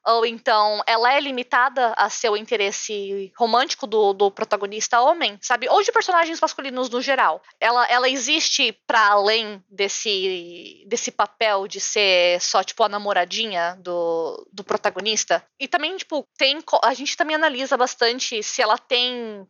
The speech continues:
motivação própria, se ela tem seus próprios, suas próprias vontades, sua pró-, suas próprias necessidades. E, basicamente, assim, a personagem feminina, ela existe pra propulsionar a história do personagem masculino ou não? Ela é realmente uma pessoa própria? Porque tem muito isso, né,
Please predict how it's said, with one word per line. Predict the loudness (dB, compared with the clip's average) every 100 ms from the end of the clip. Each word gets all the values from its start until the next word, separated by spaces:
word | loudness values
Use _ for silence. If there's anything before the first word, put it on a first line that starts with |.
| -4
motivação | -2 0 0 2 0 2
própria, | 2 2 0
se | -4
ela | -2
tem | 0 -2
seus | -4
próprios, | 0 0 0 -6
suas | -4
próprias | -4 -2 -2
vontades, | -4 2 2 2 -2
sua | -8
pró-, | -6 -8 -8
suas | -4 -2
próprias | -2 -4 -4
necessidades. | -10 -8 -6 0 2 2 0 -4 -4 -4 -6
E, | 0 2 4 2 2 2 2
basicamente, | 0 0 -2 -2
assim, | -2 -2
a | 0
personagem | -2 0 0 0 -4
feminina, | -6 -4 -2 0 2
ela | 0 -2
existe | -4 -4 -4
pra | 0 0
propulsionar | 0 -4 -2 0 2 4 4 4 2
a |
história | 0 2 2 0
do | -4
personagem | -6 0 0 2
masculino | -2 -2 -2 -2 2
ou | 6 6
não? | 6 4 4 4
Ela | 4 4
é | 4
realmente | 2 0 -2 -6
uma | -6
pessoa | -4 -4 2 4 6 4 2 _ -4
própria? | 2 2 2 -2 -2
Porque | -4 0 0
tem | 2 0
muito | 0 0 0
isso, | 0 2 2
né, | 2 4 4